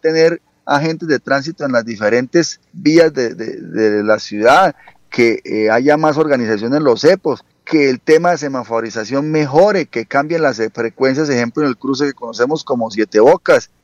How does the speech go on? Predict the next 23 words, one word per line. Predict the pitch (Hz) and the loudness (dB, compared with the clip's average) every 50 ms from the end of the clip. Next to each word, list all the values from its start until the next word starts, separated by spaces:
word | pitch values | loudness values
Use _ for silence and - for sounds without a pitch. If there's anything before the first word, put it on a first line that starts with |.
| _ _ | _ _
que | - 151 143 | 0 2 4
haya | 143 147 156 160 156 | 4 2 2 -2 -4
más | 160 165 160 151 - - | -2 -4 -4 -6 -6 -6
control | - 160 156 156 - - 165 160 156 156 | -6 -6 -6 -6 -6 -2 0 0 0 0
en | 156 151 143 | -2 -6 -6
el | 123 117 - | -8 -8 -6
tema | - 139 135 139 151 147 | -4 -4 -4 -2 -2 -2
del | 135 117 101 | -2 -2 -4
cargue | _ - 143 147 151 147 156 | _ 0 0 0 0 -2 -6
y | 151 | -6
el | 139 120 | -6 -6
descargue | 113 113 110 - - 147 147 147 147 147 | -6 -8 -10 -2 0 0 0 0 -2 -4
para | 135 139 117 110 104 | -4 -2 -4 -4 -4
que | - - - | -6 -14 -14
los | 107 110 104 | -14 -14 -10
señores | 107 110 113 120 127 139 151 151 143 | -8 -6 -2 -2 0 2 2 0 2
de | - 123 120 | 2 2 2
D | 120 123 123 127 | 4 2 2 2
uno, | 143 160 170 165 160 139 | 2 2 2 2 2 2
de | 123 113 | 2 0
Postobón | 110 - 120 120 - - _ 110 104 107 120 135 156 165 170 | 0 0 -4 -4 -4 -6 _ -2 0 4 4 6 4 4 2
y | 156 131 | 0 -4
etcétera | 117 113 - - 160 156 - 165 165 156 | -4 -4 0 0 0 2 4 2 2 2